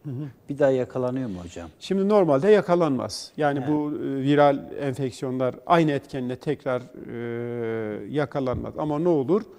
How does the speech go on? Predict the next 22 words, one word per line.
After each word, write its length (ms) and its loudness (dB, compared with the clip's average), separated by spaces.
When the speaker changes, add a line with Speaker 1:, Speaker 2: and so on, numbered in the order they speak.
Speaker 1:
E, 40 -12
bazılarında 720 2
viral 320 2
yük, 320 -4
e, 680 -4
mesela 440 -2
iyileşti 560 0
gibi 400 -4
duruyor, 440 0
e, 180 -10
bir, 260 -4
belli 200 -4
bir 280 -6
süre. 400 -4
Ama 280 2
belli 180 0
bir 60 -4
süreden 340 -4
sonra 260 -6
tekrar 360 -2
viral 220 0
yük 140 -2